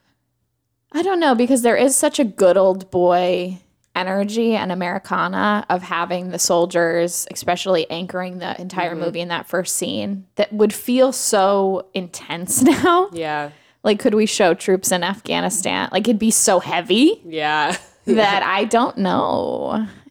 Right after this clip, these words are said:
Speaker 1: if that through line would really feel,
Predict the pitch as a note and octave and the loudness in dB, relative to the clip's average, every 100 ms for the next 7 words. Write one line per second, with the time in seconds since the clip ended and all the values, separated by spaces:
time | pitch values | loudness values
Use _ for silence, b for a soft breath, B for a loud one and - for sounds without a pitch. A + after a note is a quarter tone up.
0 | _ G#3 - G3+ - - G#3 G#3+ G3 G3 | _ -8 -4 -4 -4 -4 0 0 0 -4
1 | F#3+ G#3 G#3+ G#3+ A3 G3+ - G3 F#3 F3+ | -4 -6 -2 -2 0 -4 -6 -2 0 2
2 | A3 - F#3 | 0 -2 -8